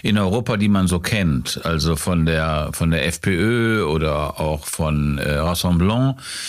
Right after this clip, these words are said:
Rass-, also von, von Le Pen, weil die wirklich, ähm, noch sehr an diesem, äh, äh, an dieser faschistischen Tradition klebt.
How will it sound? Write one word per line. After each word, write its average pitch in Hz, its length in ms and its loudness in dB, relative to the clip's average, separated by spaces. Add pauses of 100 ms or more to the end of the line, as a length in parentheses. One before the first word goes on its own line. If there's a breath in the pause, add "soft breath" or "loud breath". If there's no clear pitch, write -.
(300 loud breath)
Rass-, 92 160 -2
also 85 340 0
von, 85 360 0
von 82 220 0
Le 80 80 2
Pen, 113 640 0
weil 107 220 0
die 107 240 2
wirklich, - 580 -2
ähm, 98 680 2 (840 loud breath)
noch 107 220 0
sehr 147 400 2
an 113 180 2
diesem, 101 640 4
äh, 90 520 2
äh, 92 340 -2
an 101 120 2
dieser 104 180 2
faschistischen 117 640 0
Tradition 135 840 0
klebt. - 680 -2